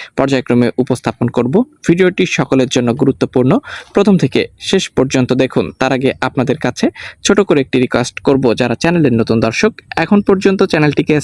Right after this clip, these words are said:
সাবস্ক্রাইব করেননি, প্রথমেই চ্যানেলটিকে সাবস্ক্রাইব করে নেবেন, যাতে করে পরবর্তীতে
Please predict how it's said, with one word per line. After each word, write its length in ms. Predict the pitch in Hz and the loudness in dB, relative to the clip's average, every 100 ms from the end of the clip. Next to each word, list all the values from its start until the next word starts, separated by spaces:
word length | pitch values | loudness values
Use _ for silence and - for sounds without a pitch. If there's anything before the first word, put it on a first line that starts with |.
| - | -2
সাবস্ক্রাইব 440 | 117 - - 123 - | -4 -4 -4 -4 -2
করেননি, 300 | 123 110 143 311 - - - | -2 2 2 0 -4 -8 -2
প্রথমেই 400 | 190 196 143 82 - _ _ - | 2 4 2 0 -8 _ _ -2
চ্যানেলটিকে 440 | 147 143 - - 247 - - - | 0 0 -2 -2 -2 -4 -8 -4
সাবস্ক্রাইব 460 | 143 - - 131 - | -4 -4 -4 -4 0
করে 140 | 135 135 | 0 2
নেবেন, 220 | 143 240 | 2 2
যাতে 200 | 160 139 | 0 0
করে 180 | 135 131 127 | 0 0 0
পরবর্তীতে 520 | 165 160 123 - 139 | 0 0 -2 -4 -2